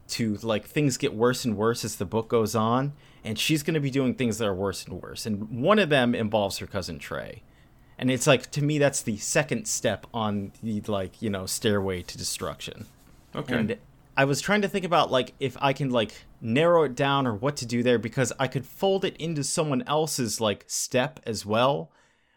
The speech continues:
Speaker 1: but it would be very, it's like, it's a bit too messy in my head to work that out. Whereas, like, Trey existing is very nice, like, I know exactly what I'm gonna do with him there. It's just that, like, I have a lot of sections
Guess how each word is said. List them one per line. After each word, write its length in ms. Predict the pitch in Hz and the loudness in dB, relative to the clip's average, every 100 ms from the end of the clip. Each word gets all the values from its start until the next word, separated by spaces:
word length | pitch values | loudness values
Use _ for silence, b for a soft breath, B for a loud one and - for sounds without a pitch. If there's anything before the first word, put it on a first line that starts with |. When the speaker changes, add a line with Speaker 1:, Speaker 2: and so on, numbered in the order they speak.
| b | b
Speaker 1:
but 180 | 135 - | -4 -4
it 100 | 143 | -4
would 160 | 131 113 | -4 -2
be 140 | 131 | -4
very, 680 | 120 139 143 147 135 123 110 _ _ _ _ - | 0 2 2 2 2 0 -4 _ _ _ _ -4
it's 140 | 139 | 0
like, 140 | 143 - | 0 -2
it's 140 | 123 | -6
a 40 | 123 | -2
bit 360 | 127 - - - | -2 -4 -6 -10
too 180 | - 151 | -4 0
messy 440 | 135 127 123 107 | 0 0 0 -2
in 220 | - 110 | -2 -2
my 140 | 101 92 | -2 -4
head 480 | - 107 92 85 - _ _ _ _ _ | -6 -8 -8 -10 -14 _ _ _ _ _
to 120 | - 120 | -4 0
work 260 | 110 101 | 2 0
that 160 | 98 95 | -2 -4
out. 260 | 85 80 | -6 -8
Whereas, 260 | 87 117 110 | 0 0 2
like, 320 | 131 113 - b b | 2 2 -2 b b
Trey 240 | - 220 226 | 2 6 6
existing 480 | 143 156 - 180 | 4 0 0 -2
is 140 | 165 110 | 0 -2
very 320 | 98 135 135 | 2 2 4
nice, 280 | 123 123 - | 4 4 2
like, 220 | 113 107 B B - | 0 -2 B B -2
I 180 | 123 127 | 2 6
know 260 | 120 127 | 6 4
exactly 420 | 110 107 117 - | 2 0 0 0
what 140 | 127 113 | 0 2
I'm 100 | 104 | 0
gonna 180 | 104 92 | -2 -2
do 140 | 101 | -2
with 180 | 110 123 | -2 0
him 160 | 147 | -2
there. 340 | 143 143 151 147 b b - | 0 0 0 -6 b b -4
It's 200 | 147 - | -2 0
just 180 | 143 - | 0 2
that, 180 | 127 123 | 2 0
like, 280 | 113 - - - | -4 -4 -14 -6
I 100 | 113 | -4
have 240 | 113 135 | 0 0
a 60 | 117 | 0
lot 420 | 110 120 127 139 | 0 4 6 6
of 200 | 123 117 - | 4 -2 -10
sections 760 | - 156 147 - 185 190 180 | 0 2 2 0 -4 -4 -8